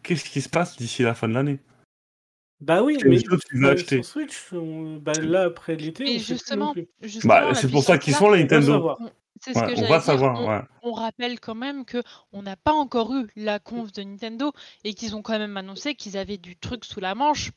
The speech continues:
Speaker 3: pour le, le, le semestre à venir. Donc, c'est-à-dire que sur le, le, la demi-année qui nous reste, en théorie, on devrait avoir des nouvelles, euh, mardi.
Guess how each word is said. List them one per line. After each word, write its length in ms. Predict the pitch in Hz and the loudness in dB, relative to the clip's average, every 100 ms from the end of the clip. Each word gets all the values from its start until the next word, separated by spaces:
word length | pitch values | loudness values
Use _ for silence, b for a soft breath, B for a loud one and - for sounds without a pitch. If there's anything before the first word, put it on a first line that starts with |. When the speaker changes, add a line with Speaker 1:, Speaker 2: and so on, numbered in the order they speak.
| - | -8
Speaker 3:
pour 340 | 233 - - - | -6 -6 -10 -8
le, 400 | 214 208 202 196 | -8 -4 -4 -4
le, 360 | 190 190 190 190 B B B B B | -6 -8 -8 -10 B B B B B
le 240 | 220 220 | -8 -4
semestre 480 | 220 262 262 285 - | -2 -2 -4 -4 -4
à 60 | 240 | -4
venir. 340 | 240 277 277 - - | -2 -4 -6 -6 -12
Donc, 160 | 214 214 | -12 -10
c'est-à-dire 360 | - 220 254 | -6 -4 -4
que 140 | - 233 | -2 -4
sur 320 | - 226 214 | -4 -4 -4
le, 240 | 208 214 | -4 -4
le, 280 | 208 202 196 | -4 -6 -8
la 200 | 190 196 | -6 -6
demi-année 420 | 190 247 254 240 | -4 -2 -4 -6
qui 180 | 233 - | -10 -12
nous 120 | 196 | -12
reste, 260 | 190 262 - - | -8 -8 -8 -6
en 140 | 233 | -6
théorie, 520 | - 247 220 208 277 b b b - | -6 -4 -2 -2 -6 b b b -12
on 80 | 214 | -6
devrait 240 | 208 214 | -6 -2
avoir 240 | 240 226 214 | -2 -2 -2
des 140 | 220 | -4
nouvelles, 360 | 214 240 247 214 | -4 -4 -2 -4
euh, 160 | 196 180 180 | -6 -10 -8
mardi. 540 | 220 233 208 202 - | -6 -6 -8 -14 -18